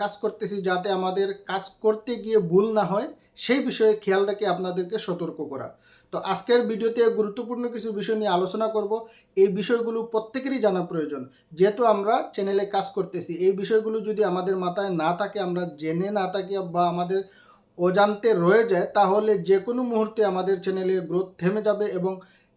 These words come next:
ইদানিং অনেকেরই চ্যানেলে গ্রোথ থেমে যাচ্ছে এই বিষয়গুলো না জানার কারণে। আমরা প্রতিনিয়ত ভুল করেই থাকি, যেই কারণে আজকের এই বিষয়গুলো জেনে আপনারা কাজ করতে থাকবেন। ইনশাল্লাহ দেখবেন ধীরে ধীরে আপনাদের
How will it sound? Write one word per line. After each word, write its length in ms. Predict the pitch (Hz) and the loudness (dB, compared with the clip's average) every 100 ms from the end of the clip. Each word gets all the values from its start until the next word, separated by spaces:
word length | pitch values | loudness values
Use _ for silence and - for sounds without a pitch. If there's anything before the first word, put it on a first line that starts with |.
| 208 | -2
ইদানিং 280 | 208 262 240 170 196 | 2 4 2 -2 -2
অনেকেরই 380 | 202 220 233 226 202 | -2 0 -2 -2 0
চ্যানেলে 300 | 208 202 196 175 | 0 2 2 2
গ্রোথ 180 | 180 185 | 0 0
থেমে 160 | 185 214 214 | -2 0 0
যাচ্ছে 300 | 214 - 214 220 190 | -2 -2 -2 0 -2
এই 60 | 175 | 0
বিষয়গুলো 380 | 180 185 185 190 185 156 | 0 0 0 0 0 0
না 80 | 143 147 | -2 0
জানার 260 | 160 196 202 | 0 -2 0
কারণে। 260 | 160 135 127 - _ - | -2 -2 -8 -14 _ -4
আমরা 160 | 170 190 220 | 0 0 2
প্রতিনিয়ত 540 | 220 214 226 226 220 226 220 180 | 0 0 -2 0 0 2 2 4
ভুল 140 | 202 202 220 | 0 2 2
করেই 240 | 220 254 254 | 4 2 0
থাকি, 260 | 165 131 117 _ _ _ | -4 -6 -18 _ _ _
যেই 220 | 165 175 175 | 0 2 4
কারণে 280 | 190 202 233 254 - - | 2 0 -2 -4 -10 -6
আজকের 260 | 180 - 226 226 | -4 -2 2 2
এই 60 | 208 | 0
বিষয়গুলো 400 | 220 208 202 214 196 160 | 0 0 0 -4 -4 -2
জেনে 260 | 175 180 214 277 _ _ _ | 0 0 -2 -6 _ _ _
আপনারা 340 | 170 170 180 185 180 | -8 -4 -2 -2 0
কাজ 120 | 196 - | 0 0
করতে 200 | 208 202 214 | -2 -2 -2
থাকবেন। 260 | 214 214 220 - | 2 2 2 -2
ইনশাল্লাহ 340 | 190 185 196 180 175 | -4 0 0 2 -2
দেখবেন 240 | 170 180 175 | -4 -2 0
ধীরে 160 | 180 190 | 4 4
ধীরে 120 | 180 185 | 4 2
আপনাদের 320 | 160 165 160 | 2 -2 -4